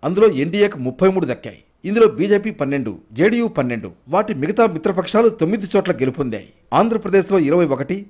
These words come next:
తెలంగాణలో ఎనిమిది, మహారాష్ట్రలో పదిహేడు, కర్ణాటకలో పంతొమ్మిది, రాజస్థాన్లో పద్నాలుగు,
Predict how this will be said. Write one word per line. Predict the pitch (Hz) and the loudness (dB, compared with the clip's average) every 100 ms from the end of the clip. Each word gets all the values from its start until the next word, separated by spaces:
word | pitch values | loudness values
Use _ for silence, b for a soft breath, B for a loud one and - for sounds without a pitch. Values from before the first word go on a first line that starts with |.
| - | -2
తెలంగాణలో | 185 202 190 180 | 2 4 4 4
ఎనిమిది, | 135 131 156 170 202 - | 2 0 0 -4 -8 -8
మహారాష్ట్రలో | 135 175 202 185 190 185 | -2 0 2 0 0 0
పదిహేడు, | 127 120 135 151 208 - - | 0 -2 0 0 -4 -8 -2
కర్ణాటకలో | 180 202 196 208 | 2 2 2 0
పంతొమ్మిది, | 202 156 175 156 117 98 - 131 | 0 0 0 0 -2 -10 -8 0
రాజస్థాన్లో | 185 202 - 185 175 | 2 0 -2 0 0
పద్నాలుగు, | 156 156 160 120 95 | -2 0 0 0 -6